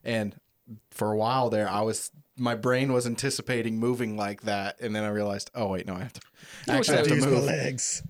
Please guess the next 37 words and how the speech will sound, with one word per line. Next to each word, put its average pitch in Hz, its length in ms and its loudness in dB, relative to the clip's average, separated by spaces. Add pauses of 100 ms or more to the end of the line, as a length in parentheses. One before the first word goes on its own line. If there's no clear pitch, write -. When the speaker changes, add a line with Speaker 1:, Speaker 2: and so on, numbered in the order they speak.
(120)
Speaker 2:
You 190 100 -2
know 240 40 2
what's 170 160 0
an 127 60 0
interesting 113 440 -2
thought? 104 360 -2 (280)
Uh, 123 40 -2
and 123 360 -2
it 127 140 -4
probably 147 240 0
would 120 140 0
never 110 200 -2
happen, 107 580 -6
but, 104 260 0
like, 107 260 -4 (340)
doing 131 400 -2
V 113 220 -2
R, 113 320 0
giving 117 340 -6
V 110 140 -6
R 110 180 -2
to, 113 140 -6
like, 98 240 -8 (140)
people 113 400 -4
that 104 140 -4
are 104 380 -8 (180)
doing 113 300 -4
life 107 360 -6
with 110 140 -10
no 107 140 -8
parole 107 600 -6 (760)
and 123 120 -4
stuff 120 200 -4
like 113 160 -4
that 107 160 -2
in 107 120 -6
jail. 101 460 -6